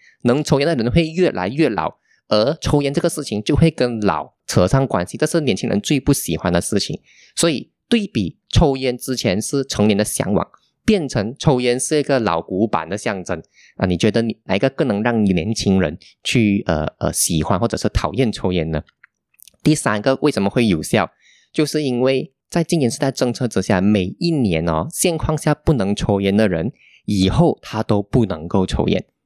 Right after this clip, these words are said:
不管他长多大，他都不能够抽烟。而现况下可以抽烟的那些烟民哦，他会慢慢死去。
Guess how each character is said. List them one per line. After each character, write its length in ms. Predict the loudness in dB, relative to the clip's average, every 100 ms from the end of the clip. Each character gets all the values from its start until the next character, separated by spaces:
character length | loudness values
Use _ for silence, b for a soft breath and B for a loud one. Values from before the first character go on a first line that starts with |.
| _ _
不 80 | -2
管 160 | 0
他 180 | -4 -4
长 240 | -4 -4 -4
多 200 | -2 0
大， 140 | 0
他 160 | -2 -2
都 140 | 0
不 120 | 0
能 120 | 0 0
够 140 | -2
抽 160 | -2 -4
烟。 160 | -4 -4 B B B
而 140 | 0 0
现 220 | 0 -4
况 220 | -2 -4
下 180 | -4 -8
可 260 | -4 0 0
以 200 | 2 0
抽 300 | 2 2 2
烟 220 | 0 0
的 140 | 0
那 100 | 0
些 160 | 2 2
烟 180 | 2 2
民 220 | 2 0
哦， 160 | -2 -6 _
他 180 | -4 -2
会 120 | -4
慢 120 | -6
慢 160 | -4 -4
死 240 | -4 -4
去。 320 | 0 0 -2